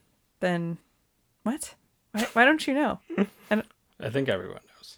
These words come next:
Speaker 2: Everyone that I've ever met from Michigan is quick to, uh, bust out some Ohio State jokes. It's what we do.
Speaker 1: Yeah.
Speaker 2: And you know what? I actually, everybody I've ever met from Michigan has actually been a really good person. I just like to make the jokes.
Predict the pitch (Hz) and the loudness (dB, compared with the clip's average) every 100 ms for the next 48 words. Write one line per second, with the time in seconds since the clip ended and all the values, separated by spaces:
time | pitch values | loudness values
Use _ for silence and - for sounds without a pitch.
0 | _ 147 175 214 190 175 147 131 120 110 | _ 4 6 6 6 6 6 6 4 2
1 | 104 - 104 92 - 95 92 90 90 - | 0 -2 -4 -4 -6 -8 -8 -6 -10 -12
2 | 95 - - 98 92 85 90 - - 101 | -14 -12 -8 -4 -4 -6 -8 -14 -10 -8
3 | - 101 95 123 120 135 131 127 123 113 | -4 -4 -4 -6 -4 -4 -4 -6 -6 -6
4 | - 117 113 - - - - 107 - 104 | -4 -4 -4 -8 -16 -16 -14 -14 -12 -10
5 | - 113 120 113 107 107 - _ _ _ | -8 -8 -6 -6 -6 -10 -16 _ _ _
6 | _ _ _ 285 311 - _ _ _ _ | _ _ _ -4 -4 -8 _ _ _ _
7 | - 107 95 98 104 104 107 - - 117 | -14 -10 -10 -10 -10 -8 -8 -10 -12 -10
8 | 110 107 - 110 104 104 101 104 113 101 | -8 -8 -6 -6 -4 -6 -10 -8 -6 -4
9 | 101 98 92 90 101 - 185 202 - 240 | -6 -6 -8 -8 -10 -6 -6 -6 -6 -6
10 | 254 170 143 - 151 143 143 139 135 127 | -4 -4 -6 -8 -8 -6 -4 -4 -2 -4
11 | 131 117 98 90 90 92 101 - 147 - | -4 -6 -6 -10 -10 -10 -10 -10 -14 -14
12 | - - - - - | -14 -14 -14 -12 -12